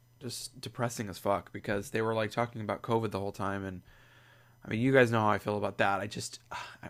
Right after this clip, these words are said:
honestly, like, it was honestly just poor timing for Orange County, and I think that, um,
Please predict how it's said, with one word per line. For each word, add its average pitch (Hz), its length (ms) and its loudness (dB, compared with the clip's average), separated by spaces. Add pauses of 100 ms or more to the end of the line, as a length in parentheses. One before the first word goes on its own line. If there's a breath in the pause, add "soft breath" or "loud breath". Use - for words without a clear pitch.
honestly, 143 460 0
like, 110 260 -4 (1700 soft breath)
it 135 60 2
was 135 180 2
honestly 147 600 0
just - 260 -8
poor 120 240 2
timing 110 440 0
for 117 120 -2
Orange 107 280 -2
County, 110 400 -4
and 107 80 -2
I 101 80 2
think 104 300 -6
that, 101 340 0
um, 95 400 -4